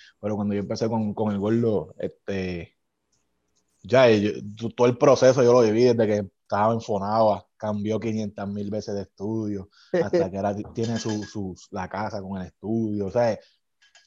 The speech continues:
Speaker 1: oye, viste, el tipo, el tipo ha trabajado para eso, ¿me entiendes?
Speaker 2: Literal, charaba ahí, vayan, si quieren cu-, buscar pa' cantar y, y hacer su,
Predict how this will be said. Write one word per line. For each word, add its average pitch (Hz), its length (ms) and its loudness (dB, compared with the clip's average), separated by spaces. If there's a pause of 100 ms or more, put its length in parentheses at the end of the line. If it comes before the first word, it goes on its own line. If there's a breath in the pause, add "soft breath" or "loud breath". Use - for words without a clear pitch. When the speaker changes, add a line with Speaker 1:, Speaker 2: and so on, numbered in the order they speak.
Speaker 1:
oye, 101 160 -6
viste, 127 260 -2
el 104 60 -4
tipo, 107 340 -2
el 104 140 -10
tipo 101 160 -6
ha 101 60 -6
trabajado 110 400 -2
para 110 200 -6
eso, 107 140 -12
¿me 95 80 -10
entiendes? 95 300 -14 (540)
Speaker 2:
Literal, 139 600 -6
charaba 143 400 -2
ahí, 143 540 -4 (120)
vayan, 143 440 -4
si 143 140 -8
quieren 151 280 -4
cu-, - 160 -10
buscar 175 580 2
pa' 160 220 4
cantar 180 680 2
y, 156 320 0
y 151 40 2
hacer 156 240 -2
su, 165 460 -4